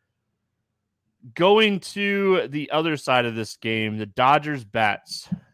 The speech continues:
I know it's not the same Dodgers team as it has been in the past, and I just criticized that. But Merrill Kelly struggles against lefties.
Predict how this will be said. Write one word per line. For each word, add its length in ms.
I 40
know 240
it's 180
not 160
the 100
same 540
Dodgers 560
team 460
as 100
it 140
has 340
been 220
in 100
the 80
past, 460
and 120
I 100
just 580
criticized 600
that. 300
But 240
Merrill 240
Kelly 300
struggles 420
against 280
lefties. 600